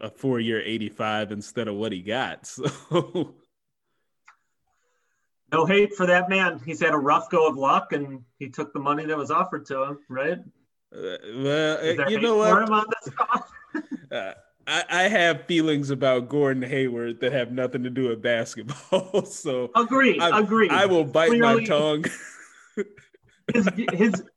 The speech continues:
Speaker 2: his views clearly don't align with ours. I will give you that. But in terms of just pure basketball, he had rough luck with the broken leg, rough
Speaker 1: Yeah.
Speaker 2: luck in Boston, and then he got this giant contract. It's hard to fault him for signing it.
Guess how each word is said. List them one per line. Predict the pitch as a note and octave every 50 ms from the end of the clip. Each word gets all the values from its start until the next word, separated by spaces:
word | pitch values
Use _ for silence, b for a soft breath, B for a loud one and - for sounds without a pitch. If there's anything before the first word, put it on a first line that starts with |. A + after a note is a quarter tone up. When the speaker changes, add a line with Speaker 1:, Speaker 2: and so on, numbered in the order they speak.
| _ _
Speaker 2:
his | G#3 G#3+ G3 F#3+
views | F#3 A3+ B3 C4 C4 - -
clearly | - A#3 A#3 A3+ A#3 A#3 F#3
don't | G#3 F#3+ F#3+ G3
align | F#3+ F#3+ F#3 F3 E3+ E3 D#3+ D3+
with | D3 C#3 -
ours. | D3+ C#3 C3 B2+ B2+ A#2+ D3
I | D3
will | D3 D#3 D#3 D#3
give | D#3 E3 D#3
you | D#3+ D#3+ D3+
that. | D3 D#3 C#3 B2 A#2+ B2 - -
But | - C#3+
in | C#3+ D3
terms | - G3 G3 F#3+ F#3
of | F#3 F3+ -
just | F#3+ F3+ - _
pure | - G3 F#3+ G3 F#3+
basketball, | F#3+ F3 E3+ E3+ E3 - - E3+ D#3 - C#3 C3+ B2+ B2+ B2+ B2 B2 B2+ - _
he | D#3 D#3
had | D#3 D3+ C#3 B2+ B2+
rough | D3 E3 F3+ F3+ F#3
luck | F#3 E3+ E3+ E3+ E3+ - _ _ _ _
with | - D#3+ -
the | F3+
broken | - D#3+ D#3+ F#3+ - F#3+ F#3 F3 E3
leg, | D#3 D3+ D3+ D#3 D#3 D#3 D3
rough | C3+ C3+ C#3+ D3 D3 C#3
Speaker 1:
Yeah. | C3 A#2+
Speaker 2:
luck | E3 - -
in | F3 D#3+ D3
Boston, | D3 C#3 C#3 C#3+ D3 C#3+ - _ D#3 D#3 D#3 E3+ D#3+
and | D3 C#3
then | C#3+ C#3+ D3
he | D3+
got | C3+ D3 C#3+ D#3 D3
this | E3 D#3+ -
giant | _ - C#3+ D3 D3 D3 C#3 -
contract. | C#3 C#3 D3 D3 - C#3+ B2 B2 A#2
It's | B2 A#2+ -
hard | C3+ C3+ C3
to | C3
fault | - - B2 B2+ - F#3 C#3+
him | B2 A#2+
for | - A#2+ A#2
signing | - - A#2+ A#2+ B2+ B2 A#2+ A2 A2
it. | A2+ A#2